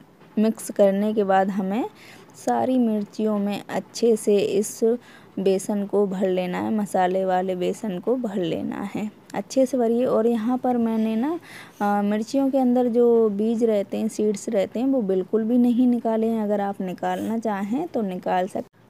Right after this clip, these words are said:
लेकिन मुझे नहीं निकालना था क्योंकि इनमें कोई तीखापन ज़्यादा नहीं होता है, तो कोई प्रॉब्लम नहीं आती है,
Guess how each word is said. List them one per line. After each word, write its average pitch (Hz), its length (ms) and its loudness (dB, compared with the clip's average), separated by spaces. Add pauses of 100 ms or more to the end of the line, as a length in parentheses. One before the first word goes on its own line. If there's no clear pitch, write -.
(120)
लेकिन 247 360 2 (160)
मुझे 220 300 4
नहीं 220 300 2
निकालना 202 480 0
था 247 180 -2
क्योंकि 247 440 -2
इनमें 233 280 0
कोई 233 180 4
तीखापन 220 680 -4
ज़्यादा 196 380 0
नहीं 208 360 -2
होता 196 400 -4
है, 220 240 -4
तो 262 160 -6
कोई 208 400 -2 (160)
प्रॉब्लम 190 420 -2
नहीं 196 400 -4
आती 190 320 -8
है, 247 260 -4